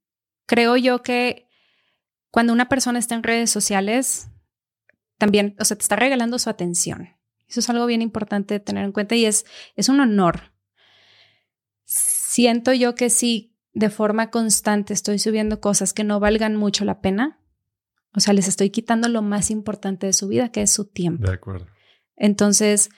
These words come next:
Speaker 1: busco subir contenido que valga la pena escuchar, que, que, que les valga mucho la pena el decir, "Me voy a aventar estos siete minutos de lo que está hablando Ale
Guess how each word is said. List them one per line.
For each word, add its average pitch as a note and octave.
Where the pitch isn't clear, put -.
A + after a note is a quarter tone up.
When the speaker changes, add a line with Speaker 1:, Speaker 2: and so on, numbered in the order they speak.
Speaker 1:
busco A#3
subir A#3+
contenido G#3
que A3
valga G#3+
la A#3+
pena G#3
escuchar, -
que, G3+
que, G#3
que A3
les G#3
valga A3
mucho A#3+
la A3+
pena G#3+
el G#3+
decir, G#3
"Me G#3
voy G#3
a G#3
aventar A#3
estos A3+
siete A3
minutos G#3
de G#3
lo G3+
que G3+
está G3
hablando G#3
Ale A3